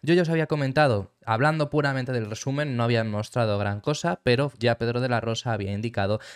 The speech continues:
que esos entrenamientos libres uno se estaban usando más únicamente para recopilar datos y por no ser la re-, la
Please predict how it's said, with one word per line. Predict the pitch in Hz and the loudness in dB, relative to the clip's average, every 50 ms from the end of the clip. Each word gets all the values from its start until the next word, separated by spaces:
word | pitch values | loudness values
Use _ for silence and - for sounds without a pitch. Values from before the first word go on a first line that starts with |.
| - - | -6 -2
que | - | -2
esos | 117 120 123 120 | 0 0 0 0
entrenamientos | 120 117 117 110 107 104 104 104 120 110 104 | -2 -2 0 -2 -2 -2 -2 -2 -4 -2 -2
libres | 107 104 101 101 - | 0 0 -2 -2 -2
uno | - 107 110 120 | -4 -4 -4 -4
se | - 120 | -4 -6
estaban | 110 - - 104 107 113 117 | -8 -6 -4 -2 -2 -2 -2
usando | 117 123 120 113 107 101 | -2 -2 -2 -2 -2 -2
más | 104 107 120 - - | -2 -2 -2 -4 -4
únicamente | - 127 123 123 120 120 113 113 113 110 120 | -2 0 0 2 2 2 0 0 0 -2 -2
para | 113 110 107 104 | 0 0 0 0
recopilar | - 101 - 101 95 - 101 101 107 107 107 | 0 -2 -2 -4 -4 -2 0 0 0 0 0
datos | 98 110 113 104 - 95 92 - - | 0 0 -2 -2 -2 -4 -8 -8 -10
y | 101 | -14
por | - - - 101 98 - - 123 | -16 -8 -4 -4 -4 -4 -4 -4
no | 117 117 120 123 | -2 0 0 0
ser | 120 - 123 120 120 | 0 0 -2 -2 0
la | 127 113 104 | 0 -2 -2
re-, | 104 101 - | -4 -6 -6
la | 98 101 101 101 98 101 101 101 | -4 -2 0 2 2 2 0 0